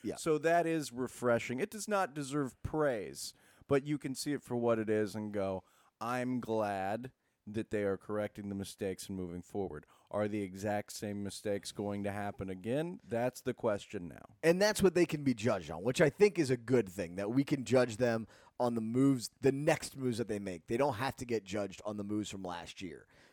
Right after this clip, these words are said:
Speaker 1: because those are gone.
Speaker 2: Yeah.
Speaker 1: So he's wiped that clean, and now he's getting another opportunity. He's got a new coach. He fired, he hired a coach last year. He fired him. He's got a new one. A whole new decision process involved there.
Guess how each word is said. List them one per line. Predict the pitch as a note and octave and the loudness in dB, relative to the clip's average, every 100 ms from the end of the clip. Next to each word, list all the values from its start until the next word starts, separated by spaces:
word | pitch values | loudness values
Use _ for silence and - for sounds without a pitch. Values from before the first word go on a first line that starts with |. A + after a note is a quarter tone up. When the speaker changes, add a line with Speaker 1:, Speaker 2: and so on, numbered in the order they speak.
| - | -6
Speaker 1:
because | A2+ A#2+ G2+ | -2 0 4
those | C3+ C#3+ | 4 4
are | |
gone. | B2+ G#2+ D#3 - _ | 2 4 4 2 _
Speaker 2:
Yeah. | - G2+ D2 | -4 -2 0
Speaker 1:
So | B2+ A#2+ | 2 4
he's | C3 A2+ | 2 0
wiped | F#2+ B2+ C#3 | 4 4 4
that | D3 C3 _ | 0 0 _
clean, | B2+ C#3+ C3 A2+ C#3 - _ - | -8 -2 -2 -2 -6 -10 _ -8
and | A2+ | -6
now | A#2 A2+ A#2 | -2 0 0
he's | G#2+ A2+ | 0 -2
getting | - B2 A#2+ | 2 4 4
another | A#2 G#2+ A2+ A#2+ A#2 | 2 2 0 2 2
opportunity. | A2+ B2 A2+ D3+ G2 D2+ | 2 0 -2 0 -2 -6
He's | D2+ | -10
got | - F2 | -6 -6
a | E2+ | -6
new | F2+ - | -10 -6
coach. | - C#3 E3+ - - - _ | 2 6 6 2 -14 -20 _
He | - G#2+ | -6 -4
fired, | - F#2+ F#2+ G2 | 0 0 0 -4
he | G2+ | -8
hired | E2+ A2+ G#2 | -4 -2 -2
a | G2 | 0
coach | D#3+ F#3 G#3 | 2 2 2
last | F3+ D#3 | 0 2
year. | F3+ D3 | 0 0
He | G#2 | 0
fired | - B2+ C#3 | 2 4 4
him. | B2+ C3 | 0 0
He's | A2 | 0
got | A#2+ G#2+ | 0 0
a | |
new | G2+ F2+ | -2 -10
one. | C2 - _ _ _ _ _ _ _ _ _ - | -10 -18 _ _ _ _ _ _ _ _ _ -4
A | G#2 | -2
whole | G2 D3+ D#3 | 6 6 8
new | D3 C3 | 4 2
decision | A#2 A2+ G#2 F#2+ | 0 -2 -2 -4
process | F#2+ F2 F2+ F2 | -4 -4 -4 -10
involved | F2+ E2+ D2+ C#2+ | -10 -8 -10 -10
there. | C2 | -16